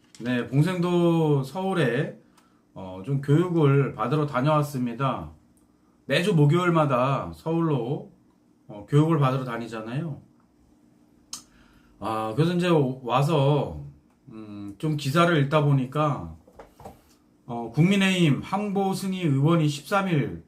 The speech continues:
어, 이렇게 자기 자리에 앉아있는 모습 사진이 찍혀있는 게 나오고, 그래서 무슨 내용인가 이러고 봤더니, 어, 자신과 동거하고 있다고 알려진 부동산 사업자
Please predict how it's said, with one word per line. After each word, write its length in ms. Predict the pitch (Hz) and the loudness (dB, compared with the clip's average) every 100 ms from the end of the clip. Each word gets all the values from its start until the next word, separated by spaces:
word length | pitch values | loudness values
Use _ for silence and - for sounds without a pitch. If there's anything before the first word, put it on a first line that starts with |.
| _ _ _ _ _ _ _ | _ _ _ _ _ _ _
어, 720 | 113 110 107 104 98 98 101 101 | -14 -12 -10 -10 -10 -12 -12 -6
이렇게 720 | 120 143 160 143 123 113 104 | -4 0 2 4 2 -2 -6
자기 300 | - 139 156 | -4 -2 0
자리에 280 | 131 127 160 | 0 0 4
앉아있는 540 | 135 120 147 156 156 147 | 2 2 0 0 2 0
모습 320 | 131 143 139 | 0 -2 -4
사진이 440 | - 208 202 190 | -4 -6 -6 -6
찍혀있는 420 | - 170 196 175 | -8 -8 -6 -2
게 120 | 160 165 | -2 0
나오고, 600 | 92 127 151 127 123 120 | 0 2 2 0 -4 -4
그래서 240 | 135 151 | -4 -2
무슨 400 | 139 98 120 160 | -4 -6 -2 0
내용인가 460 | 160 151 143 139 135 | 2 4 4 2 0
이러고 200 | 131 139 | -2 -6
봤더니, 720 | 135 - 117 135 151 98 78 _ _ _ _ _ _ _ _ _ | -8 -8 -6 -2 -2 -4 -12 _ _ _ _ _ _ _ _ _
어, 500 | 98 92 87 82 82 80 | -14 -8 -6 -6 -8 -8
자신과 560 | 123 135 175 180 180 | 0 2 2 2 2
동거하고 640 | 175 143 147 165 160 151 143 | 4 4 4 4 4 2 -2
있다고 340 | - 147 143 | 0 -2 2
알려진 440 | 120 131 139 147 | 0 2 0 -2
부동산 520 | 139 120 156 160 160 151 | -4 -2 0 0 0 -2
사업자 720 | 139 185 180 - 143 101 71 | -4 -6 -6 0 0 0 -6